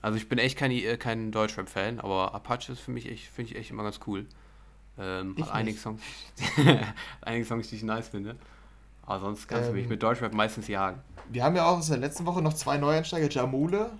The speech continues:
Speaker 2: der ja auch unterwegs gesungen hat,
Speaker 1: Ja.
Speaker 2: hat jetzt mit dreizehn, hab ich nicht reingehört, kann ich nicht so richtig beurteilen, muss ich sagen.
Speaker 1: Mhm.
Speaker 2: Äh, dann Dynamite von B T S, finde ich auch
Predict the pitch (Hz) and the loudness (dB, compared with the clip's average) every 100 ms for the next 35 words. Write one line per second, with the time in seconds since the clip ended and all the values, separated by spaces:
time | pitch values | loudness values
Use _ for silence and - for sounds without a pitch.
0 | - 127 127 127 151 131 151 151 131 123 | -4 0 0 2 0 4 2 2 -4 -2
1 | 147 175 190 196 - - 117 113 120 139 | 0 0 0 -2 -10 -10 -2 2 2 0
2 | - - - 117 151 - 190 180 131 139 | -10 -10 -2 -2 0 -2 -2 0 -2 -2
3 | 143 151 - - 127 151 180 196 - 135 | -4 -4 -10 -6 -4 -2 -2 -4 -4 -4
4 | 143 139 - 147 147 147 127 127 160 160 | -2 -4 -4 -4 -4 -4 -4 -2 -2 -2
5 | 165 165 180 208 - - - 113 110 120 | -2 -2 -4 -8 -18 -20 -6 -2 -2 -2
6 | - - 131 131 135 - 123 139 - 117 | -6 -4 0 0 0 -2 -2 -2 -6 -2
7 | 123 143 180 131 131 156 147 127 131 156 | 2 2 2 2 2 2 -2 -4 -6 -6
8 | 160 143 - 175 - - - - - - | -4 -4 0 0 0 -4 -14 -14 -12 -14
9 | - - 139 110 143 | -8 -2 0 0 -2